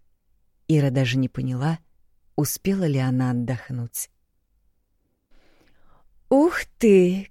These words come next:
какой лак! Покажи!»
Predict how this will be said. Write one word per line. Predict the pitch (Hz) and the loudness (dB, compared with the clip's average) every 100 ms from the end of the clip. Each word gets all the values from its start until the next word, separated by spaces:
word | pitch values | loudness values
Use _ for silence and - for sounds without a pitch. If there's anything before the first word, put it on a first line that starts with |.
| _ | _
какой | - 220 - 233 233 | 2 4 8 10 10
лак! | 247 185 160 156 - _ _ _ _ _ _ - | 6 2 -2 -6 -16 _ _ _ _ _ _ -2
Покажи!» | 294 285 262 233 180 190 190 226 | 0 4 6 6 4 2 2 0